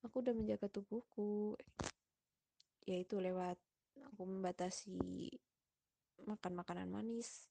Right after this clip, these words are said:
asin, dan yang berlemak kayak gitu. Terus nih, pes-, P G S yang keenam, biasakan sarapan ya. Tapi di sini ya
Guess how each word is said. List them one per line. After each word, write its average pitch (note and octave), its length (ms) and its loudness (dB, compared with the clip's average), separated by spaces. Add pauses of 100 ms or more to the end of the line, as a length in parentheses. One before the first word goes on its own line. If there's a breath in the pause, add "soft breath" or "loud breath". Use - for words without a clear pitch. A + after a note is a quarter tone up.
(140)
asin, G#3 480 -2 (1800 soft breath)
dan G#3 200 2
yang F#3 180 0 (240)
berlemak F3+ 480 2
kayak - 220 -10
gitu. - 220 -6 (2500 loud breath)
Terus A3 340 4
nih, F#3+ 180 2 (280)
pes-, - 260 0
P A#3+ 160 6
G A3 140 8
S A3 100 4
yang A3 140 4
keenam, A3 420 4
biasakan G#3+ 720 6 (140)
sarapan F#3+ 640 6
ya. - 0 - (420 loud breath)
Tapi A3+ 380 8
di G#3+ 100 0
sini A#3 380 6
ya A3+ 100 10